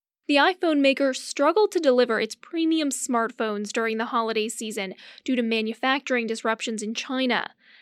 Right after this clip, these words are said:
Net profit in the final three months of twenty twenty-two was thirty billion dollars, down thirteen percent from a year ago,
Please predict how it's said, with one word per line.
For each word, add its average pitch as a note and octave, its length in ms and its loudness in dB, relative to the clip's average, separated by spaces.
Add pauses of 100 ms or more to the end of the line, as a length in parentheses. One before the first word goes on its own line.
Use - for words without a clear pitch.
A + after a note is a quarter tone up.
Net A3 240 -2
profit B3 480 0
in A3+ 80 -2
the A#3+ 80 -2
final A#3+ 320 0
three A#3+ 240 -2
months C4 340 4
of B3+ 120 -2
twenty B3 260 -2
twenty-two B3 540 -2
was C4 220 -4
thirty D#4+ 360 0
billion B3+ 460 2
dollars, A3 520 0 (300)
down A#3 320 0
thirteen B3 560 0
percent C4 480 -2
from A3 180 -6
a A3 60 -4
year B3 240 2
ago, A3+ 380 -2